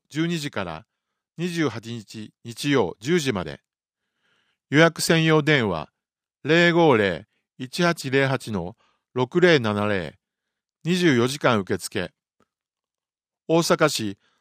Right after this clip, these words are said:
総合コールセンター、浪速コール。電話、零六四三零一の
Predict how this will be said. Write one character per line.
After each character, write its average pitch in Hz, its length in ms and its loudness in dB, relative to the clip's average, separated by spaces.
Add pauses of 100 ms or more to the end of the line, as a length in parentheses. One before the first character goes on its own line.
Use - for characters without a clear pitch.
(100)
総 170 280 2
合 170 200 6
コ 165 220 4
ー 165 40 2
ル 160 60 2
セ 151 160 -2
ン 131 100 -6
タ 90 280 -4
ー、 - 40 -18 (420)
浪 139 220 0
速 160 160 4
コ 135 200 2
ー - 20 2
ル。 85 240 -10 (600)
電 131 300 2
話、 117 240 2 (460)
零 156 240 4
六 117 420 -2 (340)
四 165 240 0
三 160 320 0
零 123 220 2
一 117 200 -8
の 92 220 -8